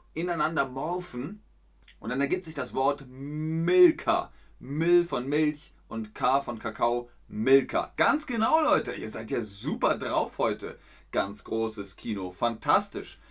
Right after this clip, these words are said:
ganz wunderbar. Ich weiß, was ihr jetzt sagt, wenn ihr sagt, „Das ist der Name seiner Tochter.“ Kennt ihr Karl Benz?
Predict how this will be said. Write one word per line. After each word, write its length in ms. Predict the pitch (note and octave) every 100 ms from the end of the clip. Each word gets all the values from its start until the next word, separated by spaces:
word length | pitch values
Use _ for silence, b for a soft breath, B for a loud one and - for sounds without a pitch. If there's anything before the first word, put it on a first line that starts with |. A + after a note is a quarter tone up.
| b
ganz 420 | - C#3 D3 D3 b b
wunderbar. 680 | - G#2 B2+ A#2+ A2+ G2+ F2 B B
Ich 160 | A#2+ A2+
weiß, 280 | F3 G#3 -
was 180 | D#3
ihr 100 | D3+
jetzt 220 | C#3+ B2+ -
sagt, 320 | C#3 D3 b b b
wenn 140 | A#2 B2+
ihr 120 | A#2
sagt, 280 | C3 B2+ - -
„Das 140 | A2
ist 140 | C#3
der 100 | B2
Name 560 | A2 G#2+ C#3+ E3+ D#3+ D3+ -
seiner 340 | - A#2+ B2 A2+
Tochter.“ 400 | C#3+ - D3 C#3+
Kennt 280 | D#3+ G3
ihr 140 | D#3 D#3
Karl 380 | - C#3 E3+ D#3+
Benz? 600 | C3+ F#3+ G#3+ - -